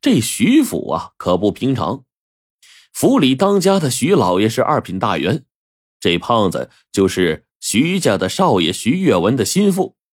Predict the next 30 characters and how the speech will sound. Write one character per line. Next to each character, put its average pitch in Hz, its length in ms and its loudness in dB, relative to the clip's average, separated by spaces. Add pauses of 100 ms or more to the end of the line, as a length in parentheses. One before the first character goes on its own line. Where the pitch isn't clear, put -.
(440)
听 107 240 0
说 117 260 2
自 113 220 2
己 107 180 0
手 107 200 -2
下 107 180 -2
被 113 160 0
砍 82 260 -6
了， 92 260 -6 (220)
徐 - 180 0
跃 139 200 2
文 92 240 0
气 117 260 -2
的 95 120 -6
是 - 180 -6
吹 226 300 -2
胡 113 200 -4
子 117 120 -6
瞪 110 180 -2
眼 - 100 -8
儿。 - 140 -20 (960)
于 120 160 2
鹤 120 120 0
仙 110 220 0
就 110 80 0
骂 107 220 0
着 98 40 -8
徐 98 160 -4
跃 98 80 2
文 87 280 -2